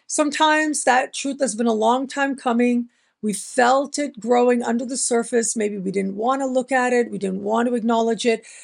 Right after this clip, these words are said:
Sometimes it had just eluded us. But now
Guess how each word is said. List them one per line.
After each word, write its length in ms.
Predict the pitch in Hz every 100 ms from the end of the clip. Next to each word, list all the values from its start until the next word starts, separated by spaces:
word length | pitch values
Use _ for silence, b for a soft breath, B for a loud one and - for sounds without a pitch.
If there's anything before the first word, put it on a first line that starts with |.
| B
Sometimes 520 | - 330 320 339 330
it 200 | 311 269 _
had 200 | 240 247
just 240 | 262 262 -
eluded 460 | 247 226 247 233
us. 460 | 185 - - - - b b b
But 140 | 254
now 440 | 269 269 285 285